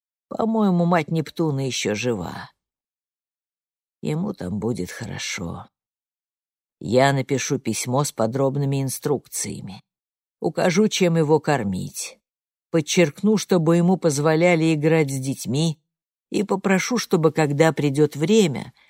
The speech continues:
его похоронили здесь, на этой полянке. Я погладила собаку. Никогда ещё пёс не прижимался ко мне с такой нежностью.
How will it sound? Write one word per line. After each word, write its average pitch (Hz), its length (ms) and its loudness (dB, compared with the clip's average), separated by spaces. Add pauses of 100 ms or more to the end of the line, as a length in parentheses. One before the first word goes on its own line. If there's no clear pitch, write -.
(120)
его 240 340 4
похоронили 160 760 2
здесь, 110 720 -4
на 139 240 0
этой 131 200 -6
полянке. 98 800 -6 (1160)
Я 139 280 -4
погладила 90 760 -4
собаку. - 760 -6 (1120)
Никогда 156 640 0
ещё 170 400 0
пёс 175 380 -2
не 151 120 -4
прижимался 147 800 -2
ко 143 140 -4
мне 135 240 -2
с - 100 -6
такой 131 360 -4
нежностью. - 880 -8